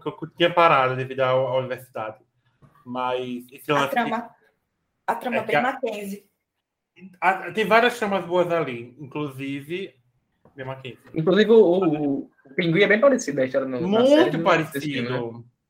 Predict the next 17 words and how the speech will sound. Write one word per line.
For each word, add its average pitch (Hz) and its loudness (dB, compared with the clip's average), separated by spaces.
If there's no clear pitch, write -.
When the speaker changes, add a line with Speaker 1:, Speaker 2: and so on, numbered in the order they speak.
Speaker 1:
Muito 147 -6
parecido. 127 -10
Desse 131 -10
ser - -10
um 131 -8
gangster, 135 -6
essas 131 -18
coisas. 131 -12
Ele 143 4
é - 8
ótimo, 131 4
inclusive, 117 -12
o - -10
ator 110 -14
que - -20
faz 117 -12
o 117 -10